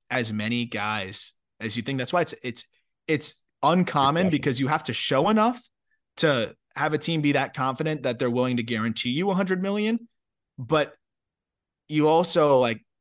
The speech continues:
Speaker 1: have to be willing to give up a couple years of free agency. So if you're an incredible baseball player, it's gotta really be worth it financially. Otherwise, you wanna hit free agency as soon as possible and get that three hundred million dollar deal.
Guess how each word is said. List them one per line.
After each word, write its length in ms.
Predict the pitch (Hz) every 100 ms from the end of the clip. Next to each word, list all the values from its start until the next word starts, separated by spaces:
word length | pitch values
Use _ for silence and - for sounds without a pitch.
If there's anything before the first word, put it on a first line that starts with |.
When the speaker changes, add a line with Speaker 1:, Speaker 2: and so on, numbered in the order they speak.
| _ _ _ _ _ _ _
Speaker 1:
have 180 | 160 156
to 80 | 147
be 120 | 131
willing 460 | 123 139 143 120 113
to 100 | 123
give 160 | 135
up 120 | 123
a 60 | 120
couple 260 | 123 117 113
years 300 | 113 117 107
of 80 |
free 200 | - 120 180
agency. 420 | 226 180 - 135
So 160 | 139
if 80 | 123
you're 360 | 131 139 127 - _ _ _ _ _
an 80 | 139
incredible 440 | 127 - 156 135
baseball 400 | 131 196 - 151
player, 400 | 117 117 110 107 - -
it's 120 | -
gotta 180 | 165 131
really 240 | 131 131
be 100 | 123
worth 280 | 120 113 113
it 140 | 113
financially. 720 | - 107 139 214 139 120 120 135 _ _
Otherwise, 380 | 135 143 131 127
you 80 | 135
wanna 180 | 143 135
hit 120 | 139
free 140 | 147
agency 300 | 147 143 143
as 100 | 135
soon 100 | - 143
as 80 |
possible 380 | - 123 127 151
and 80 | 151
get 100 | 139
that 160 | 135 127
three 140 | 143 135
hundred 160 | 135
million 260 | 127 123 123
dollar 220 | 120 113
deal. 320 | 120 135 90